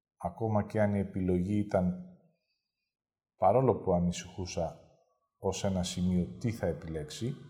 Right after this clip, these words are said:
όμως σε ένα βαθύτερο επίπεδο σταμάτησα να ανησυχώ, γιατί μέσα από την αίσθηση έβλεπα ότι χρειάζεται να καθαρίσει μέσα από το σώμα της ό,τι κουβαλάει και απλά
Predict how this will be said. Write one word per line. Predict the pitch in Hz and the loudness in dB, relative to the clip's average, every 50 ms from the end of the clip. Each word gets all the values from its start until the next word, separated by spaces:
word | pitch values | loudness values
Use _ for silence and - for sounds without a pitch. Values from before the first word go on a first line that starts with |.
| - - - _ _ _ _ _ _ _ _ _ _ | -20 -20 -20 _ _ _ _ _ _ _ _ _ _
όμως | - 120 143 165 156 143 120 - | 4 6 6 8 8 4 2 2
σε | - 151 | 0 2
ένα | 143 143 135 | 2 4 4
βαθύτερο | 123 117 - - 143 139 139 117 | 4 2 2 2 0 0 2 2
επίπεδο | 113 113 123 131 135 131 123 123 120 - - - - - - - _ _ _ _ _ _ _ | 2 0 0 0 0 2 4 2 2 0 -4 -14 -18 -20 -20 -20 _ _ _ _ _ _ _
σταμάτησα | - - - 104 101 117 131 139 139 - 120 | -6 2 2 4 4 6 4 4 4 2 0
να | 113 | 0
ανησυχώ, | 104 101 98 95 - - 117 | 2 0 0 -2 -2 -2 0
γιατί | 120 117 117 113 | 0 0 0 -2
μέσα | 107 117 120 117 - | -2 -2 -2 -2 -2
από | 120 - | -4 -4
την | - 101 101 | -2 -2 -2
αίσθηση | 110 120 117 - - 120 | 0 -2 -2 -2 -2 -2
έβλεπα | 120 120 117 117 117 - 110 | 0 0 -2 -4 0 2 4
ότι | 107 104 104 - 101 | 4 4 2 -2 -8
χρειάζεται | - - 98 101 107 113 117 110 101 101 - 101 | -8 -6 -2 4 6 6 6 6 4 0 -2 -2
να | 95 98 92 | -2 -2 0
καθαρίσει | - 92 - - 92 95 107 117 113 - 107 | -2 -4 0 0 0 2 2 -2 -4 -4 -4
μέσα | 101 107 107 - 101 | -4 -4 -4 -6 -8
από | - | -8
το | - 117 | -8 -8
σώμα | 107 - - 117 110 107 104 | -6 -4 -4 -2 -2 -2 -2
της | - 107 101 - - - _ _ | -4 -8 -10 -12 -14 -18 _ _
ό,τι | 110 110 113 113 - 107 101 95 92 90 98 - - - - _ _ _ _ _ _ _ _ _ _ _ _ _ _ _ _ | -2 0 0 0 -2 -4 -4 -4 -4 -8 -10 -16 -20 -20 -20 _ _ _ _ _ _ _ _ _ _ _ _ _ _ _ _
κουβαλάει | - 104 92 92 90 85 85 87 95 104 113 135 139 139 | -4 0 4 4 4 6 6 6 6 6 6 4 2 -2
και | - 127 117 | 0 2 2
απλά | 113 117 - 120 117 123 120 120 - - - | 2 2 4 6 8 8 8 6 2 -6 -14